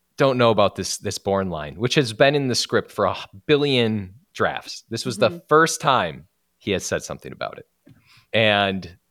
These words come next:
Speaker 1: he was like, "Maybe you should kinda word it this way. I don't know how, if pe-, how, how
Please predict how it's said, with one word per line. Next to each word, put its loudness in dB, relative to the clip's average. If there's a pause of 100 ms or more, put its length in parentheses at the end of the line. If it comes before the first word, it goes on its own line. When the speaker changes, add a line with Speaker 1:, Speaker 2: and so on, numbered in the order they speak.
(240)
Speaker 1:
he -6
was -16
like, -10
"Maybe -4
you -6
should -6
kinda -6
word 0
it -6
this -2
way. 2
I 0
don't -2
know -2
how, 2
if -10
pe-, -8
how, -2
how -8